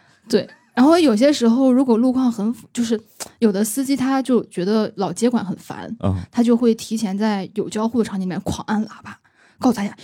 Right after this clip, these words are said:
Speaker 1: 不要靠近我，我不想接管。
Speaker 2: <laughs> OK，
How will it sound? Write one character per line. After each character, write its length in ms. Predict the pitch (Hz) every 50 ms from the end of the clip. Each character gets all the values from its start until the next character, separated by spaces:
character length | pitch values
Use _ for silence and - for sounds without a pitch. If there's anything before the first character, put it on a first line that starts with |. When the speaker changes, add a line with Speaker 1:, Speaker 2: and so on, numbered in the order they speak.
| - - - - - _ _ _ _ _ _ _
Speaker 1:
不 160 | - 196 196
要 160 | 208 262 247
靠 260 | 226 - - 247 208 208
近 240 | - 240 226 196
我， 80 | 196 156
我 140 | 170 175 175
不 100 | - 220
想 160 | 220 226 -
接 200 | 202 - - 175
管。 200 | - - - - - - _ - - - - - - - - - - - - - - 403 403 - 427 403 427 _ 466 415 - _ - - - _ _ _ _ _ _ _ _ _ _ _ - 247 - _
Speaker 2:
<laughs> 800 | _ - 135 - - 143 139 - - 185 175 156 147 - _ -
OK， 580 | - 113 107 - - 147 135 - - - -